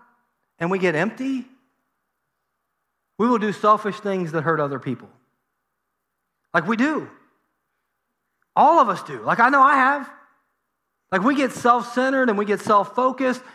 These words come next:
and we forget who we are and what we're called to do. Like, he is her husband.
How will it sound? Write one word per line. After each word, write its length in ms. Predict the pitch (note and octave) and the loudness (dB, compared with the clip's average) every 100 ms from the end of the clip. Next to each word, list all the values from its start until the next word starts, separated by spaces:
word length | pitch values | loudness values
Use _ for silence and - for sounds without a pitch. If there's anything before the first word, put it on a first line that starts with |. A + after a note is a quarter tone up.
| - | -4
and 120 | F#3+ | 0
we 100 | B3+ | 2
forget 380 | D4 A3+ G#3+ G3 | 0 0 0 2
who 160 | F3+ C4 | 0 0
we 180 | C4 | 2
are 560 | A3 G#3+ G#3 G3+ - - | 4 6 6 4 0 -6
and 140 | G3 G3 | 0 0
what 140 | G#3 | 2
we're 140 | G3 | 0
called 260 | F#3 F#3 E3+ | 0 0 -2
to 60 | D#3 | -4
do. 240 | D#3 A2 - _ _ | -6 -8 -14 _ _
Like, 140 | - - | 0 2
he 160 | C#4+ | 2
is 100 | D4 | 0
her 160 | B3 G#3 | 2 0
husband. 500 | E3+ B3+ F#3+ D3 A2 | 2 0 0 -6 -6